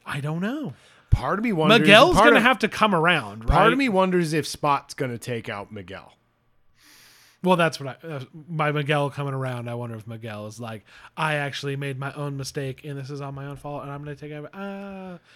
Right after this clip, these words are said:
Speaker 2: Yeah.
Speaker 1: and then it turns out that you can save a police chief from time to time.
Speaker 2: Yeah, or, or,
Speaker 1: Or
Speaker 2: dude, I'm,
Speaker 1: whatever.
Speaker 2: I'm thinking something even more fucked up where Miguel and him are duking it out, and Spot, because Spot is the way he is, is just like, "No, man, he's my enemy," and then just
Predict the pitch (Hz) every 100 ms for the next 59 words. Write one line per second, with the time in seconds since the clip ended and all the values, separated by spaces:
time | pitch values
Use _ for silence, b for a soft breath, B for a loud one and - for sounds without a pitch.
0 | b 139 156 151 139 151 143 147 139 b
1 | b _ 147 143 165 151 - 185 220 240
2 | 202 170 - 175 156 143 143 143 151 147
3 | - - 143 135 - 135 135 131 135 120
4 | 127 113 117 131 156 185 202 196 190 208
5 | 220 196 196 202 214 202 196 180 180 160
6 | 233 208 220 208 160 147 - 170 151 143
7 | 135 127 135 139 135 127 110 - 120 101
8 | _ 123 117 110 117 120 143 143 135 143
9 | 127 113 135 127 120 120 123 120 113 131
10 | 110 - - 131 127 123 - 120 120 120
11 | - 123 127 127 135 123 123 127 123 107
12 | 120 139 123 117 110 120 117 135 131 143
13 | 143 254 143 113 175 190 254 240 92 98
14 | 147 226 98 92 90 90 92 110 113 117
15 | 113